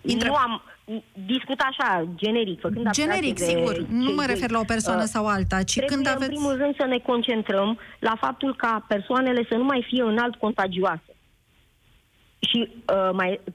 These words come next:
Speaker 2: pentru a îmbolnăvi fie pe polițist, fie pe procuror, pentru a transmite virusul, dar mai este încă un aspect. Noi trebuie să ne gândim la garantarea,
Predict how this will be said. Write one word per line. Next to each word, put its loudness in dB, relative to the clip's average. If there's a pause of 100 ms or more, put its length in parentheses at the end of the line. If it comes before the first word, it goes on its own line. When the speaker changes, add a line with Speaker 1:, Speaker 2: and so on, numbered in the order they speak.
(180)
Speaker 2:
pentru 0
a 2
îmbolnăvi -2
fie -2
pe -4
polițist, -4 (160)
fie 0
pe -2
procuror, 0
pentru 0
a 0
transmite 0
virusul, 0 (220)
dar 0
mai 0
este -4
încă 0
un 0
aspect. -2 (280)
Noi 0
trebuie 0
să -2
ne 2
gândim 0
la 2
garantarea, 0